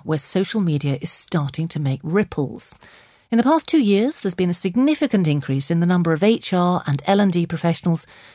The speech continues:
who think social media can play a crucial part in the way that training is delivered. But how can organisations harness those benefits? For Gemma Roycroft, it's all about being organic and individual.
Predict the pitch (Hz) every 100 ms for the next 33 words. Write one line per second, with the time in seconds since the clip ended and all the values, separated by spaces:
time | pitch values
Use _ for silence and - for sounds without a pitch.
0 | - 285 311 - - 285 311 277 226 208
1 | - 233 233 220 220 - 202 - - 294
2 | - 294 - 156 143 - - _ - 208
3 | 190 185 - - 170 147 147 - 147 214
4 | 269 214 143 - _ _ _ _ _ _
5 | _ 269 285 403 403 320 254 208 185 180
6 | - 175 - - 202 196 196 - 180 165
7 | 170 151 139 123 - - - _ _ _
8 | _ - 247 381 294 170 147 170 160 -
9 | - 185 - 269 269 208 - 202 196 196
10 | 202 180 262 254 170 202 - _ 180 175
11 | 240 240 196 180 147 127